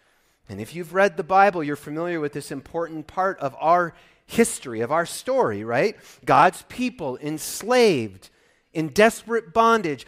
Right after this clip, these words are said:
under the thumb of a tyrannical and evil ruler named Pharaoh of Egypt. And God,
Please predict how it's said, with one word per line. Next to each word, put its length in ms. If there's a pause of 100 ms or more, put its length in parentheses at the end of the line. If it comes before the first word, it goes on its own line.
(280)
under 380
the 140
thumb 680
of 160
a 40
tyrannical 1040 (420)
and 260
evil 580
ruler 760 (400)
named 340
Pharaoh 880 (720)
of 180
Egypt. 880 (720)
And 180
God, 500